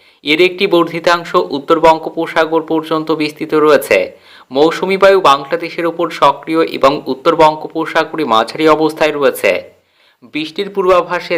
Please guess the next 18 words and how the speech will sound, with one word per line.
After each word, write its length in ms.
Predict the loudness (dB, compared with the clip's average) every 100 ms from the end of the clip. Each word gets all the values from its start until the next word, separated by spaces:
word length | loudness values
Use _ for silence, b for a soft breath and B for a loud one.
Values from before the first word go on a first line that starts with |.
| -2
জানানো 300 | -2 -2 -4
হয়েছে, 420 | 0 0 0 -2 -4 -6 _ _ b b b b
সাতাশে 520 | -6 -4 -4 -8 -10
সেপ্টেম্বর 560 | -8 -8 -6 -6 -2 -2
শুক্রবার 580 | -2 -10 -8 -4 0 0
বাংলাদেশের 760 | 0 -2 -2 -10 -12 -10 -8 -4
রংপুর, 340 | -4 -4 -8 -8
ময়মনসিংহ 640 | -6 -6 -8 -14 -14 -6 -2 0 0
ও 20 | -2
সিলেট 340 | -4 -4 -4 -4
বিভাগের 460 | -12 -10 -6 -4 -2 0
অনেক 180 | -2 -2 -6
জায়গা 300 | -2 -2 -2 -6 -4
এবং 260 | -2 -2 -2 -12 b b b
রাজশাহী, 680 | -4 -2 -4 -6 -8 -6 -4
ঢাকা, 400 | -4 -2 0 0 -2
খুলনা, 420 | -2 -6 -2 0
বরিশাল 460 | 0 -2 -2 -2